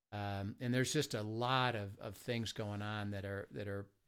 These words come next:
uh, promoting not having to receive Christ. Well, I disciple, uh, Ken Blanchard, who wrote The One Minute Manager.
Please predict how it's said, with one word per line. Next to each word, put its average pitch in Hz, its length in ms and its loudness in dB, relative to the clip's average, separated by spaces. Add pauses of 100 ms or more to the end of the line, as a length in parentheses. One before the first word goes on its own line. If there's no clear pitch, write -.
(100)
uh, 110 120 -6
promoting 117 720 2 (680)
not 120 220 2
having 110 160 0
to 113 100 -2
receive 104 320 -2
Christ. - 540 -6
Well, 117 280 -2 (1120)
I 123 120 2
disciple, 113 800 0
uh, 104 260 -2
Ken 135 200 4
Blanchard, 117 560 -2
who 110 220 -2
wrote 110 180 -2
The 123 60 -2
One 107 200 0
Minute 104 160 0
Manager. 110 520 -4